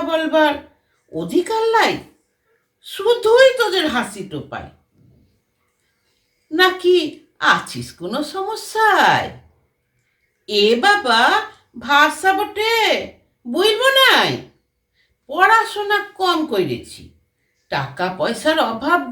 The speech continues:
দমে, তাই বলি কি আমরা বাবু নিজেদের কথা বিকব কমে? দমে দামি আমাদের ভাষা, সবাই লাই বলতে পারে।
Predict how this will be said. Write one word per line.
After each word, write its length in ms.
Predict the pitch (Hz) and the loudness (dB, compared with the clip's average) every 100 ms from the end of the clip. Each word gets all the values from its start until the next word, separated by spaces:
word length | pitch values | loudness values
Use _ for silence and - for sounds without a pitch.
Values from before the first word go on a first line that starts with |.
| - | -4
দমে, 640 | 320 302 285 262 247 214 151 - - _ _ _ _ _ | 2 4 4 2 0 2 0 -2 -10 _ _ _ _ _
তাই 220 | 294 175 180 | -4 -2 -4
বলি 300 | 175 233 247 | -4 -8 -8
কি 220 | - 269 269 254 _ _ - | -10 -8 -8 -8 _ _ -4
আমরা 400 | 311 247 214 240 | -2 0 2 2
বাবু 400 | 240 196 185 233 339 339 - _ _ 277 | 4 2 0 -4 -4 -4 -6 _ _ -8
নিজেদের 580 | 311 330 320 349 359 359 | -6 -6 -4 -2 -2 -4
কথা 380 | 359 359 359 359 349 - _ _ | -6 -8 -4 -4 -4 -6 _ _
বিকব 380 | 277 349 381 392 415 - - | -2 -2 0 0 0 -2 0
কমে? 400 | 381 403 480 339 180 - _ _ _ _ _ _ _ 226 226 | 2 4 2 0 -2 -10 _ _ _ _ _ _ _ -14 -4
দমে 480 | 339 359 370 392 415 | 2 4 4 2 2
দামি 320 | 415 403 403 427 415 | 4 2 2 2 2
আমাদের 320 | 415 415 440 370 | 0 -2 -4 -2
ভাষা, 400 | 392 392 415 415 381 262 190 - _ _ _ | -4 -2 0 2 2 0 -2 -10 _ _ _
সবাই 560 | - - 214 - 143 147 151 | -10 -2 0 0 0 0 0
লাই 200 | 165 220 254 | 0 0 -2
বলতে 340 | 311 311 330 339 | -4 -4 -6 -4
পারে। 360 | 349 349 392 | -2 -2 -2